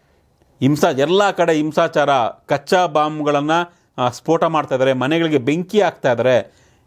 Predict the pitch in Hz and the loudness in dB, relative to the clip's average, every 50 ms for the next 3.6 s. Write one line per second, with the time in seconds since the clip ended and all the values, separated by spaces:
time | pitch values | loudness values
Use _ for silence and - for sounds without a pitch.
0 | _ - 117 117 117 117 120 120 131 147 175 196 175 160 156 170 226 214 - - | _ -2 0 2 2 2 2 2 2 2 2 2 0 0 0 0 -2 -2 -2 0
1 | 220 208 190 180 170 156 156 139 135 127 120 127 135 - - 147 151 165 170 175 | 0 2 2 2 0 0 0 -2 -2 -2 0 0 -2 -2 -2 -2 -2 0 0 -2
2 | 165 170 170 165 151 147 147 151 143 147 147 139 - 160 151 - 156 143 139 - | -2 -2 0 0 0 0 0 -4 -6 -6 -6 -4 0 0 0 0 0 0 0 0
3 | - 139 147 156 147 151 139 127 120 117 - | 0 0 -2 -2 -2 0 0 -2 0 -2 -2